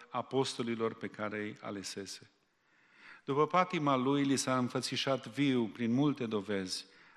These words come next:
arătându-li se deseori timp de patruzeci de zile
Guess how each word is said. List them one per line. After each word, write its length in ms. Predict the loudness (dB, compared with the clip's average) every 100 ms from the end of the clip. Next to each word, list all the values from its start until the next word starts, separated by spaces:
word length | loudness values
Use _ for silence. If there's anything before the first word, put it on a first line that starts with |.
| -20
arătându-li 680 | _ -6 -2 0 0 0 -2
se 360 | -2 -2 -2 -2
deseori 580 | 2 2 4 2 2 0
timp 280 | 2 2 4
de 100 | 2
patruzeci 640 | 2 0 0 -2 -2 -2
de 120 | -2 -2
zile 440 | -2 0 0 -2